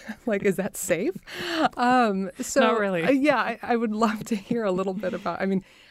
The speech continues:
Speaker 1: are you also navigating, uh, the experience of fear? 'Cause you're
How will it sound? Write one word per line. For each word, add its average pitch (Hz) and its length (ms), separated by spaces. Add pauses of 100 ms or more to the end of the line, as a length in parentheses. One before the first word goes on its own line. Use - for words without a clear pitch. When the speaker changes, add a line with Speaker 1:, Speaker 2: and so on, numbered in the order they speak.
(100)
Speaker 1:
are 202 100
you 208 200
also 185 300
navigating, 180 880 (280)
uh, 196 120
the 196 160
experience 190 520
of 214 120
fear? 233 500 (100)
'Cause 202 180
you're 214 160